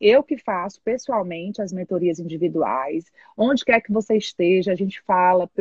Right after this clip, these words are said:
faz pelo FaceTime. São três semanas seguidas, são três mentorias com desafios a cada semana.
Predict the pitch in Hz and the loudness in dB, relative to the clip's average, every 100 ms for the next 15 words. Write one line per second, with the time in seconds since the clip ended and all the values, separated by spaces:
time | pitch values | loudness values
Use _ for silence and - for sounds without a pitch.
0 | - - 180 190 - 202 196 - 180 180 | -8 -4 -2 -2 -2 -4 -4 -2 -2 -2
1 | _ 135 131 151 156 175 233 _ _ _ | _ -8 -6 -6 -6 -8 -10 _ _ _
2 | _ 202 202 - 214 214 240 - 220 196 | _ 0 0 2 4 4 2 -2 -2 -2
3 | 196 196 202 160 175 180 - 180 185 - | -4 -2 -2 0 0 -2 -4 -6 -4 -2
4 | 185 202 208 202 208 208 180 175 175 196 | 0 2 0 -6 -4 0 0 2 0 -2
5 | - - 190 185 202 175 160 - _ 185 | -8 -6 -2 0 0 2 -2 -4 _ 0
6 | 185 175 160 - 165 165 - 175 151 175 | 2 0 -4 -4 -4 -4 -4 -8 -6 -6
7 | 190 202 | -2 -2